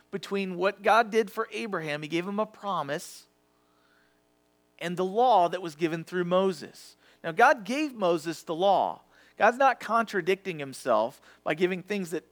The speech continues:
two things that seem to contradict one another. God's promise to Abraham, we read in Genesis fifteen, but he originally gave it to him in Genesis twelve. He says, "In you, all the nations of the earth are gonna be blessed."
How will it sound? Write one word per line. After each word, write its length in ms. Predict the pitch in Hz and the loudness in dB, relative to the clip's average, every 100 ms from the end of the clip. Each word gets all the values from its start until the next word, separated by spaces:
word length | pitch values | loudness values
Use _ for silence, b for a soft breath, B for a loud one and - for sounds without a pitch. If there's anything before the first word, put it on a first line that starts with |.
| _ | _
two 140 | - | -16
things 320 | 208 214 202 156 | -6 -4 -4 -6
that 140 | 156 | -8
seem 260 | - 220 208 | -8 -8 -4
to 80 | |
contradict 580 | 185 165 160 165 185 202 | -4 -2 -4 -2 -4 -4
one 160 | 160 120 | -8 -8
another. 340 | 95 - - _ _ _ b b b b b | -10 -14 -20 _ _ _ b b b b b
God's 320 | 190 247 214 | 4 4 2
promise 580 | - 247 240 220 165 - | -6 2 4 4 2 -4
to 180 | - 226 | -12 -8
Abraham, 520 | 247 214 160 156 151 | -6 -4 -4 -4 -4
we 140 | 160 | -2
read 520 | 165 196 202 143 156 160 b b b | 0 4 6 6 2 -4 b b b
in 160 | - 147 | -12 -2
Genesis 420 | 160 180 190 175 | -2 -2 -6 -8
fifteen, 640 | - 175 - 220 214 175 | -4 -4 -4 -6 -4 -6
but 120 | 156 | -4
he 120 | 180 180 | -2 0
originally 460 | 190 285 302 233 | 0 -6 -6 -6
gave 200 | 160 147 | -2 -2
it 100 | 147 | -2
to 180 | - 147 | -8 -6
him 160 | 151 165 b b | -6 -8 b b
in 120 | 156 | -10
Genesis 480 | 143 151 151 170 - | -6 -6 -6 -12 -14
twelve. 560 | - 226 233 180 117 _ b b | -8 2 4 4 2 _ b b
He 80 | 170 | -8
says, 320 | 190 175 - b b | 0 0 -2 b b
"In 260 | 233 277 247 | -10 -6 -2
you, 200 | 185 185 | 0 4
all 280 | 175 233 | 6 6
the 100 | 254 | 4
nations 440 | 233 202 202 190 170 | 0 0 -2 -6 -8
of 80 | 185 | -8
the 160 | 196 | -4
earth 280 | 220 208 185 | -2 -2 -2
are 40 | |
gonna 180 | 165 175 | -6 -6
be 120 | 175 | -6
blessed." 440 | 170 190 170 117 | -4 2 2 2